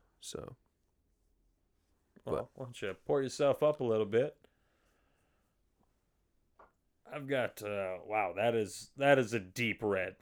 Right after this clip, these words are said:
Speaker 2: <laughs>
Speaker 1: So this
Speaker 2: That
Speaker 1: might
Speaker 2: is
Speaker 1: be maybe one of the only ways to get Dangerous Man outside of the tap room, right?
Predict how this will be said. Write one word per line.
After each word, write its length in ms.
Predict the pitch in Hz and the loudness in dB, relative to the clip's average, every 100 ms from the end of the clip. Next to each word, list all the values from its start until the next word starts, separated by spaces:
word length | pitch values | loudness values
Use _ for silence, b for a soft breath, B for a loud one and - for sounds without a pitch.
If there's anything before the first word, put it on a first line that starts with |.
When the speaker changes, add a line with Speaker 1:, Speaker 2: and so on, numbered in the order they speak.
| - | -18
Speaker 2:
<laughs> 160 | B B B B B _ - | B B B B B _ -4
Speaker 1:
So 260 | - 147 151 | 4 8 8
this 220 | 135 185 | 8 2
Speaker 2:
That 80 | - | 6
Speaker 1:
might 200 | 240 147 | 8 8
Speaker 2:
is 100 | 104 | 4
Speaker 1:
be 440 | 120 127 127 123 120 - | 4 6 6 4 0 -4
maybe 240 | 120 120 127 | 2 4 4
one 180 | 123 | 6
of 60 | 127 | 6
the 100 | 120 - | 4 2
only 300 | 110 113 123 | 0 4 4
ways 420 | 113 113 113 - | 4 4 2 0
to 120 | - | -4
get 380 | 107 104 147 - | 0 4 2 2
Dangerous 520 | 131 104 104 107 101 | -6 -4 -2 -2 -2
Man 220 | 107 107 90 | 0 0 0
outside 340 | 95 - 104 | -2 0 0
of 60 | 92 | 0
the 80 | |
tap 320 | 101 160 262 - | -2 -2 -2 -6
room, 160 | 76 | -6
right? 180 | 80 117 | -4 -6